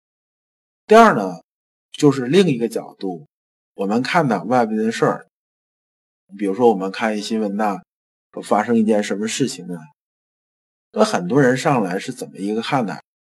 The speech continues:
上来就挖细节，无限的去挖细节，这就有点儿这种，这个用放大镜啊，甚至用显微镜啊去挖这细节。说啊，当时啊，他说这话，他是骂人了，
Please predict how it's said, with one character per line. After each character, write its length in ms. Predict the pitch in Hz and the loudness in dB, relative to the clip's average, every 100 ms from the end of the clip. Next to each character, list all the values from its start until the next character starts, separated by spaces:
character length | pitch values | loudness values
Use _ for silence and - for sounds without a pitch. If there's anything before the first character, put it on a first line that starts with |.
| _ _ - | _ _ -12
上 180 | - 135 | -4 -2
来 140 | 117 | -2
就 100 | 117 120 | 0 0
挖 120 | 120 | 0
细 180 | - 147 | 0 -2
节， 300 | 85 87 - _ _ _ _ _ | -4 -8 -10 _ _ _ _ _
无 180 | - 117 | -4 0
限 220 | 147 202 | 4 4
的 60 | 143 | 2
去 80 | 117 | -2
挖 200 | 110 110 | -2 -2
细 220 | - 123 | -4 -10
节， 380 | 95 - - - _ _ _ _ - | -12 -12 -16 -16 _ _ _ _ -10
这 100 | 117 | -6
就 220 | 117 104 | -2 0
有 220 | 101 110 | 2 2
点 120 | - | 2
儿 280 | - - 92 | 0 -4 -10
这 200 | 95 101 | -8 -8
种， 160 | 95 - 95 | -8 -12 -18
这 160 | 92 92 | -16 -14
个 260 | 92 90 90 _ _ _ | -14 -14 -16 _ _ _
用 200 | 151 135 | 2 2
放 240 | 131 160 | 2 0
大 140 | 139 131 | 2 0
镜 220 | 143 139 | 0 -2
啊， 80 | 95 | -4
甚 180 | - 120 | -8 -4
至 60 | |
用 160 | 131 139 | -2 0
显 340 | - - - | -2 -4 -2
微 140 | 117 139 | 2 2
镜 200 | 156 139 | 2 0
啊 120 | 98 | -2
去 180 | - 98 | -10 -8
挖 240 | 95 95 | -2 0
这 140 | 104 | 0
细 260 | 101 - 107 | -4 -6 -8
节。 320 | 85 80 - _ _ _ _ _ _ _ _ _ _ | -10 -14 -16 _ _ _ _ _ _ _ _ _ _
说 160 | - 117 | 0 2
啊， 60 | 104 | 4
当 220 | 123 135 | 2 2
时 180 | 131 104 | 0 2
啊， 200 | 117 - | 0 -2
他 180 | - 113 | -8 -6
说 180 | 110 123 | -2 0
这 140 | 123 | 2
话， 240 | 131 127 - | 4 2 0
他 100 | - | -10
是 160 | - 127 | -4 0
骂 160 | 120 | 2
人 140 | - 120 | 2 0
了， 260 | - - | -2 -4